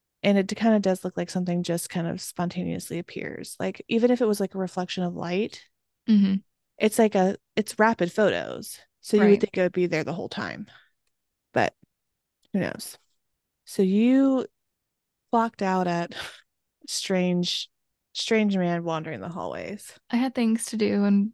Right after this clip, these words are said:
Speaker 2: it wasn't watching Ghost Adventures. I got what
Speaker 1: I
Speaker 2: I
Speaker 1: don't. <laughs>
Speaker 2: I was inspired enough by the episode to say, "Hey, we need to cover this," but that
Speaker 1: <laughs>
Speaker 2: was as far as I got.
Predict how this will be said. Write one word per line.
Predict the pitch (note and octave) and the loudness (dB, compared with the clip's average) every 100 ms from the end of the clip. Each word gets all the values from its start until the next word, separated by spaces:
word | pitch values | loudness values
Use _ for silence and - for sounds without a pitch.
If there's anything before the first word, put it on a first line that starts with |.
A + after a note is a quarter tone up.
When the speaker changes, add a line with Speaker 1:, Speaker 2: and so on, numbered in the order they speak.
| - | -2
Speaker 2:
it | A3+ | -2
wasn't | A3 G#3+ G#3 G#3+ | 0 0 2 2
watching | G3+ G3 G#3+ G#3 | 2 0 -2 -2
Ghost | - - | -2 -6
Adventures. | - - G#3+ A#3 A3+ A3 - | -6 -2 -2 -2 -6 -6 -4
I | A#3 | -2
got | A3 A3+ | 0 -2
what | - A#3+ | -2 0
Speaker 1:
I | A#3 | 2
Speaker 2:
I | |
Speaker 1:
don't. | A#3 F3 F3 - F#3+ | 2 -2 -4 -6 -2
<laughs> | - | 2
Speaker 2:
I | |
was | B3+ C4 | 4 4
inspired | B3+ A#3+ - A3 G#3 B3+ | 6 4 4 2 4 4
enough | C#4+ C4+ C4 | 2 2 0
by | B3+ B3+ | 0 -2
the | B3+ | 0
episode | A#3 A3+ G#3+ G3 G3+ | -2 -2 -2 0 0
to | A3 | -2
say, | G#3 G#3 | -4 -2
"Hey, | G3 F#3+ | -2 0
we | G3 G#3 | 0 0
need | A3 | -2
to | A#3+ | -2
cover | A#3+ G#3 G3+ | 0 0 0
this," | G3+ G3+ - | 0 -2 0
but | A#3+ A3 | 0 0
that | G#3 G#3 | 0 0
Speaker 1:
<laughs> | |
Speaker 2:
was | G#3+ | -2
as | A#3 - | -2 2
far | F#3+ | 2
as | G3 - | 2 -2
I | - | -4
got. | D2+ - | -6 -8